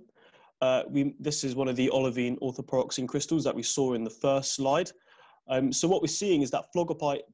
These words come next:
does seem to align parallel with one another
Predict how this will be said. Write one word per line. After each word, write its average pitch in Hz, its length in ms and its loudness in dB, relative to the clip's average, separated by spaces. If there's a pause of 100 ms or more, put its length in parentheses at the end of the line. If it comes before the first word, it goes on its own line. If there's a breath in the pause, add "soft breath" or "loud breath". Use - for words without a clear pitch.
does 151 220 -2
seem 143 220 2
to - 180 -2
align 139 380 2
parallel 151 440 0
with 123 120 -6
one 123 180 -6
another 120 380 -4